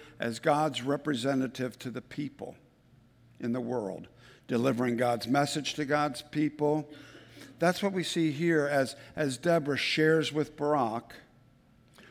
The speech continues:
what the Lord is commanding Barak to do. She's not dreaming it up. She's kind of the, the, the, the conduit from God to Barak that he's to take ten thousand troops to meet the other general, Sisera,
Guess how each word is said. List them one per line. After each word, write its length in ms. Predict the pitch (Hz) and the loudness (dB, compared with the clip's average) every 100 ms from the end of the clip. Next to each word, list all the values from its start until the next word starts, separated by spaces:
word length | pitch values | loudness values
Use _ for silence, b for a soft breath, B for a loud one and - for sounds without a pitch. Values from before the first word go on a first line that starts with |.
| B | B
what 200 | 147 135 | -6 -4
the 80 | 151 | 0
Lord 320 | 131 143 156 | 2 4 4
is 140 | 151 - | 2 -4
commanding 640 | - 143 143 139 139 127 | -2 0 0 0 0 -2
Barak 500 | 123 131 131 131 - | -2 0 0 -2 -6
to 120 | - | -10
do. 600 | 131 156 165 120 113 113 117 B | -6 -2 -2 -2 -4 -8 -10 B
She's 320 | - 175 220 196 | -4 0 2 2
not 200 | 165 127 | 0 0
dreaming 400 | 139 131 127 120 | 0 0 0 -2
it 80 | |
up. 140 | 127 135 | -2 -2
She's 360 | - 160 147 | -2 -2 -2
kind 240 | - 147 135 | -4 -2 -2
of 80 | 123 | -4
the, 160 | 117 B B B - | -6 B B B -6
the, 100 | 135 | -4
the, 360 | 135 139 123 B - | -2 -4 -8 B -10
the 80 | - | -8
conduit 640 | - 175 175 131 110 - | 0 2 4 0 -4 -8
from 200 | 123 127 | -8 -4
God 420 | 135 143 147 139 | -2 -2 -4 -6
to 100 | 139 | -8
Barak 480 | 107 135 120 110 107 - b b b | -8 -6 -4 -6 -8 -14 b b b
that 140 | 120 117 | -4 0
he's 200 | 143 139 | 0 0
to 140 | 135 | -6
take 280 | 143 131 - | -2 -2 -2
ten 220 | 139 147 | -2 -2
thousand 440 | 156 151 143 139 | 0 0 -2 -4
troops 500 | 131 123 113 110 - - B B B B - | -8 -4 -2 -2 -6 -14 B B B B -4
to 100 | 123 | 0
meet 360 | 131 135 131 - - _ _ _ _ | 2 2 -2 -10 -20 _ _ _ _
the 140 | 120 120 | -4 -2
other 180 | 131 120 | -2 -2
general, 400 | 127 123 120 110 | -2 -2 -2 -4
Sisera, 640 | - 147 - 113 107 | -2 -2 -2 -4 -4